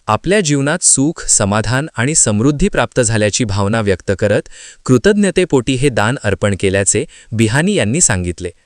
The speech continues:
शिर्डीतील साई मंदिरात दररोज लाखो भाविक दर्शनासाठी येत असून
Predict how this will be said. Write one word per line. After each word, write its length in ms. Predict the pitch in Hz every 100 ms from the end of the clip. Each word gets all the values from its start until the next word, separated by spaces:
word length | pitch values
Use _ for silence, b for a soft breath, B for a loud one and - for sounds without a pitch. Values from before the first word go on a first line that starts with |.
| B B B B B
शिर्डीतील 560 | - - 104 120 123 131
साई 300 | 123 98 104
मंदिरात 460 | 110 98 131 92 104 B B -
दररोज 480 | 117 123 175 208 147
लाखो 360 | 92 92 190
भाविक 360 | 147 131 156 151
दर्शनासाठी 800 | 113 95 113 107 117 110 113 95
येत 160 | 92
असून 300 | 92 - 127